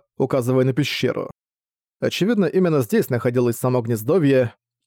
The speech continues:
Оно было хорошо защищено от непогоды и недоброжелателей высоким отвесным склоном и навесом. «Зачем мы пришли сюда?»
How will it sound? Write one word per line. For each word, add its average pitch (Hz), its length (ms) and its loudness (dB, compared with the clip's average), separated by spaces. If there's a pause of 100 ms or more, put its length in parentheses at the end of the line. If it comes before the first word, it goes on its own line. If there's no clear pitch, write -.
(160)
Оно 175 300 0
было 151 240 2
хорошо 123 360 -2
защищено 165 540 0
от 139 140 0
непогоды 131 460 0
и - 20 0
недоброжелателей 127 800 0
высоким 131 420 -2
отвесным 135 420 -2
склоном 143 380 0
и 127 40 0
навесом. 117 560 -2 (680)
«Зачем 123 540 -2
мы 156 120 0
пришли 151 340 0
сюда?» 117 420 -4